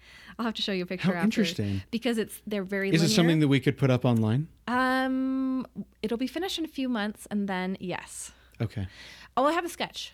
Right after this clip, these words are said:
Speaker 1: I have a sketch you
Speaker 2: So we
Speaker 1: can
Speaker 2: can
Speaker 1: put
Speaker 2: put the
Speaker 1: online.
Speaker 2: sketch up.
Speaker 1: Yeah, yeah. I'll send
Speaker 2: Okay.
Speaker 1: you that. Um, anyway, and so, and I already had this one point perspective going on with the quilt moving towards the women. The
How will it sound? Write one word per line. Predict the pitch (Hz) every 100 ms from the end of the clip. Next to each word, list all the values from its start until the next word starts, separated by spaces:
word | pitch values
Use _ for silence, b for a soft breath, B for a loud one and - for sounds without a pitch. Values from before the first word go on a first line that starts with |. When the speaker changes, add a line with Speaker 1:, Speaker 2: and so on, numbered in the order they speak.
| -
Speaker 1:
I |
have | 262
a |
sketch | - 233
you | 202
Speaker 2:
So | 175
we |
Speaker 1:
can | 170
Speaker 2:
can |
Speaker 1:
put | 180
Speaker 2:
put | 135
the |
Speaker 1:
online. | - 143
Speaker 2:
sketch | 98
up. | -
Speaker 1:
Yeah, | 269
yeah. | 202 214 - -
I'll | -
send | - 208
Speaker 2:
Okay. |
Speaker 1:
you | 160
that. | - _ _ B B B B B -
Um, | 247 226 214
anyway, | 254 277 233 220 202 208
and | 240 254
so, | 247 247 240
and | 214
I | 214
already | 240 262
had | 262 233
this | 214
one | 202 214
point | 214 208
perspective | 180 - 294 302 277
going | 269 262
on | 262 262
with | 220
the | 196
quilt | - - 214 -
moving | 226 214 214
towards | 208 196 190 196 -
the | 190
women. | 190 202 196
The | 180